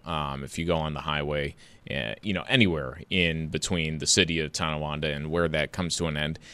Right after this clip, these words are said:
if you go to, uh, Niagara Falls Boulevard, once you get past Maple, uh, heading south,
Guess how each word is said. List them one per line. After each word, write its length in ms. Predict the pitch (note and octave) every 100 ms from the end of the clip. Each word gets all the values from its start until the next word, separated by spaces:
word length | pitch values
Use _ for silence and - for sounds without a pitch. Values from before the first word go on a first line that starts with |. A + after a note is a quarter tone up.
| - -
if 240 | G2 -
you 100 | G#2+
go 400 | G2 B2+ B2+ C#3+
to, 580 | - - B2+ A2+ A2 A2
uh, 340 | G#2 G#2 G#2 G2+
Niagara 380 | G#2+ A#2+ B2+ A#2+
Falls 480 | B2 A#2 A#2 G#2+
Boulevard, 760 | G#2+ A2 C3+ D3+ F2 C#2 E2+ A2 - - - -
once 300 | G2 B2 -
you 80 | A2+
get 180 | -
past 880 | - B2+ A#2 A#2+ - - - - - - _ -
Maple, 680 | F2+ F2 C3 D#3+ C2+ - - - - - - -
uh, 320 | E2 D#2+ D#2
heading 640 | - A2+ A2 G#2 G2+ G2+ - _ _ _ _
south, 680 | - - C3+ D3 - -